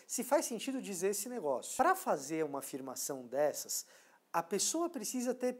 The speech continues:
pelo menos duas evidências, ou pelo menos uma de duas evidências. Ou a pessoa tem evidência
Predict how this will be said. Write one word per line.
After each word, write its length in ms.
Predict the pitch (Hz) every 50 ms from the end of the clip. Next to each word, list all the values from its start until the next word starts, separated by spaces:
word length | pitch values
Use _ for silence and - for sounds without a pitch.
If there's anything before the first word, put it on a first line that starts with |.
| - -
pelo 300 | - 294 302 294 277 262
menos 500 | 247 240 269 294 311 277 269 220 175 165
duas 320 | 170 180 262 285 269 214 208
evidências, 540 | 240 214 208 156 175 220 214 - - 156
ou 60 | 175 175
pelo 160 | - 214 214
menos 260 | 220 233 226 190 202
uma 160 | 254 247 254
de 160 | 214 - 233
duas 540 | 180 151 143 - 208 247 262 254 233 180 208
evidências. 600 | 220 190 196 156 151 143 131 - - - - - - - - - - - - _ -
Ou 180 | 269 320 359 392
a 60 | 370
pessoa 480 | 311 285 233 - - 214 190 185 175
tem 240 | 175 - 175 170 165
evidência 580 | 165 143 147 156 131 143 143 139 - - 147